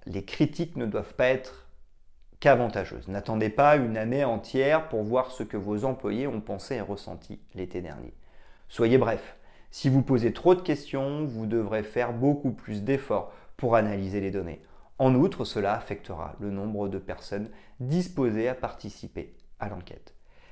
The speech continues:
Faites quelque chose avec les informations que vous recevez. Cela peut sembler évident, mais la plupart des entreprises sont coupées à ce stade. Même si vous recueillez des commentaires via un formulaire sur le site ou de manière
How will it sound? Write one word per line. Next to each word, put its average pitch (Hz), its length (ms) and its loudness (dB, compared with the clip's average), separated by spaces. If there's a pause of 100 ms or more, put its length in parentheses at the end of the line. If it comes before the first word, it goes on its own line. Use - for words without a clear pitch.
Faites 143 280 2
quelque 107 320 2
chose 139 360 0
avec 92 200 0
les 95 220 -2
informations 110 640 -2
que 104 100 -8
vous 87 160 -8
recevez. 104 520 -2
Cela 101 340 -6
peut 101 160 -8
sembler 95 460 -6
évident, 123 460 0
mais 110 160 -4
la 90 160 -4
plupart - 560 -6 (280)
des 92 200 -2
entreprises 147 520 0
sont 165 160 -4
coupées 113 500 -6 (120)
à 123 60 -8
ce - 140 -14
stade. - 240 -16 (1160)
Même 143 400 6
si - 220 -6
vous 113 200 0
recueillez 127 760 4
des 90 180 -10
commentaires 107 680 0
via 98 260 -4
un 92 120 -8
formulaire 123 640 0
sur - 220 -8
le 104 120 0
site 127 320 -8
ou 110 80 -4
de 98 140 -2
manière 107 420 -2